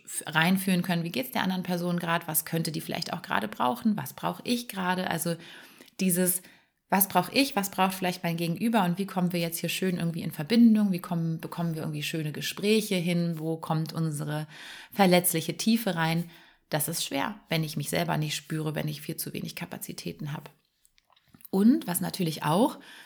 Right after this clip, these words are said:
kennst du wahrscheinlich auch selber aus deinen Erfahrungen, egal auf welcher <laughs> Rolle du jetzt eigentlich aktuell sitzt, wir haben deutlich weniger Toleranz für Spannungen und Herausforderungen. Das sind dann diese Klassiker, wo du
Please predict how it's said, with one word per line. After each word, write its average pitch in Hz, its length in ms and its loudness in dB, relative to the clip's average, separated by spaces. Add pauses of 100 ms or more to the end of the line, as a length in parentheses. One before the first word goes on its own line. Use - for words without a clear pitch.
kennst 180 300 2
du 175 60 -4
wahrscheinlich 165 460 0
auch 175 100 -4
selber 185 400 0
aus 170 140 -2
deinen 196 500 0
Erfahrungen, 180 640 0
egal 165 360 -4
auf 185 160 -8
welcher 170 420 -2
<laughs> 185 60 2
Rolle 180 340 4
du 175 100 -4
jetzt 175 240 0
eigentlich 165 320 -4
aktuell 160 380 -4
sitzt, 196 400 -2 (520)
wir 175 140 4
haben 175 160 6
deutlich 196 480 4
weniger 190 360 2
Toleranz 170 560 0
für 175 140 -2
Spannungen 175 580 2
und 165 200 -6
Herausforderungen. 151 920 -4
Das - 160 -2
sind 170 160 0
dann 160 140 0
diese 156 180 -2
Klassiker, 196 640 4
wo 170 120 0
du 170 200 2